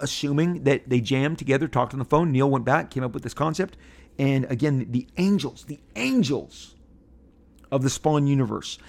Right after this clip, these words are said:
not traditional, not the way you would think. And, and the way they were depicted, Todd has a reversed, uh, has a white silhouette, a white silhouette against a black background here. And it's, it's fantastic. The Spawn on the horse,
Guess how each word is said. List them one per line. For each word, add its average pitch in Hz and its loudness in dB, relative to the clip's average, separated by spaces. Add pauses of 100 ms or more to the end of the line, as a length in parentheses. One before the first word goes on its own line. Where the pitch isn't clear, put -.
(140)
not 180 4
traditional, 143 -4 (220)
not 170 2
the 175 4
way 160 6
you 156 4
would 147 0
think. 139 -2 (920)
And, 135 0
and 127 0
the 117 0
way 139 2
they 147 2
were 143 2
depicted, 120 -6 (320)
Todd 180 2
has 170 2
a 143 2
reversed, 131 2 (380)
uh, - 0
has 147 2
a 131 2
white 143 4
silhouette, 120 2
a 107 0
white 131 2
silhouette 123 2 (180)
against 123 0
a 117 0
black 120 -2 (160)
background 120 0
here. 104 0
And 127 -4
it's, 120 -6
it's - -12
fantastic. 120 -6 (400)
The 123 4 (240)
Spawn 151 2
on 147 4
the 123 0
horse, 175 2